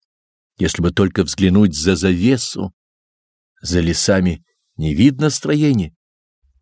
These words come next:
Но вот убирают леса, и здание новое, законченное, во всей красе перед вами.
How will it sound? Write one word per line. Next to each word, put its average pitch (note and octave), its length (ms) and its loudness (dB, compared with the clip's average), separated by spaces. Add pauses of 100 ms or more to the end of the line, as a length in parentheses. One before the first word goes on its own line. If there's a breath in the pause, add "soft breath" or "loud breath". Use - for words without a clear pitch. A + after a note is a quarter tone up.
(180)
Но F#2+ 240 4
вот C#3 260 4
убирают F3+ 680 0
леса, B2+ 540 -2 (380 loud breath)
и A#2 160 2
здание G#2+ 800 2
новое, F#2+ 760 2
законченное, G#2 1000 0 (340)
во F#2 140 2
всей G#3 280 0
красе D3 540 -4
перед D2+ 300 -10
вами. D2+ 280 -6